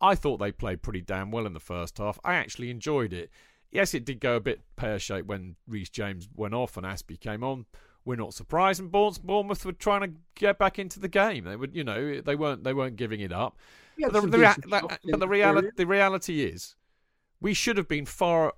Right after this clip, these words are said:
Speaker 1: you know, we should have been four five up. Now, it's not just because we missed chances, 'cause I thought we, we weren't too bad, really.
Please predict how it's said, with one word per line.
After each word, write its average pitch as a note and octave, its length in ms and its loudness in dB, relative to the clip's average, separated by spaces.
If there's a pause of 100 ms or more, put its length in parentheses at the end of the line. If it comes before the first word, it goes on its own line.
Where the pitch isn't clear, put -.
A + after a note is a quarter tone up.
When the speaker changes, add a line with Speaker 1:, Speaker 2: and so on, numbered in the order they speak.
Speaker 1:
you E3+ 140 0
know, A2 240 0
we F3+ 120 -4
should - 140 0
have E3+ 80 0
been F3 120 -4
four F3+ 280 -2
five D3 380 0
up. C#3+ 240 -4 (440)
Now, D#3+ 140 2
it's E3 140 -4
not G3+ 180 2
just G3 220 -2
because D3+ 280 -4
we C#3 140 -2
missed C#3+ 300 -4
chances, C3 500 -6
'cause C3+ 140 -8
I D#3+ 80 0
thought E3 260 -8
we, D#3 220 -14
we D#3+ 100 -8
weren't D#3+ 260 -6
too A#2 180 -8
bad, B2 360 0
really. E2+ 380 -12